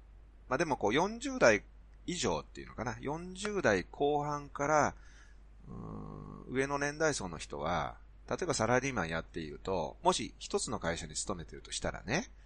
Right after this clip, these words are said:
あの、最低でも二十年ぐらい勤めていらっしゃるわけですよ。二十年でいいよな。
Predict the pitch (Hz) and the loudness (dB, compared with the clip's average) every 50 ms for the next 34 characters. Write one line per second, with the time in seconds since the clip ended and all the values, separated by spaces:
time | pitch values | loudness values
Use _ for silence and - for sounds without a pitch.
0 | - - - - - - - - - - - - - - - - - - - - | -20 -20 -20 -20 -20 -20 -20 -20 -20 -20 -20 -20 -20 -20 -20 -20 -20 -18 -10 -2
1 | - - 147 165 170 - 175 175 185 175 117 92 85 87 87 87 90 95 95 95 | 4 4 6 6 6 4 2 2 2 0 -2 -4 -6 -8 -8 -8 -8 -8 -8 -8
2 | - 95 92 98 110 110 - 62 50 50 - - - - - - - - - - | -8 -8 -8 -8 -8 -6 -6 -6 -6 -8 -12 -16 -18 -20 -20 -20 -20 -20 -20 -20
3 | - - - - - - - - - - - 107 87 82 73 - - - - - | -20 -20 -20 -20 -20 -20 -8 -4 -2 -2 -2 -2 -4 -6 -8 -10 -12 -12 -12 -10
4 | - - - - 62 60 - - - - - - - - - - - 85 85 82 | -10 -10 -10 -12 -16 -18 -18 -18 -14 -14 -14 -14 -14 -16 -20 -20 -20 -18 -18 -16
5 | 85 90 85 76 65 - - - - - 50 50 50 202 202 | -14 -14 -14 -14 -16 -16 -18 -18 -18 -18 -18 -18 -18 -18 -18